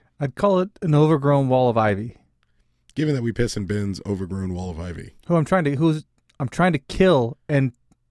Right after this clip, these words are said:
Speaker 1: Tucker's piss doesn't even kill it, so it's like, what the hell's in that thing?
Speaker 2: Bitch, everything from my body is nutritious. I am, I am walking, uh,
Speaker 1: We got one spot that's <laughs> fucking growing like crazy.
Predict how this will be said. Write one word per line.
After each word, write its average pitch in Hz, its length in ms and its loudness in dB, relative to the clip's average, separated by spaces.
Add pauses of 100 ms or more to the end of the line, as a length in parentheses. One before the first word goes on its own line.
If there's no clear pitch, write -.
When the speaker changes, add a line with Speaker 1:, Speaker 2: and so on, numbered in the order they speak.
(280)
Speaker 1:
Tucker's 160 360 -2
piss 165 320 -2
doesn't 131 260 -2
even 120 140 -2
kill 175 280 2
it, 120 140 -2
so 131 200 0
it's 127 120 -4
like, 120 240 0
what 147 120 -8
the 151 80 0
hell's 143 200 0
in 143 80 -2
that 110 160 -4
thing? 143 180 -14 (240)
Speaker 2:
Bitch, 143 320 -6
everything 151 380 0
from 123 160 -6
my 117 100 -2
body 104 240 -4
is 82 100 -8
nutritious. 92 540 -12 (200)
I 123 160 -2
am, 110 260 -4
I 123 160 -6
am 113 280 -4
walking, 104 720 -4 (520)
uh, 92 320 -12
Speaker 1:
We 214 100 4
got 185 160 6
one 180 220 2
spot 175 320 0
that's 139 160 -2
<laughs> 196 40 4
fucking 165 340 0
growing 156 360 6
like 175 180 2
crazy. 165 420 2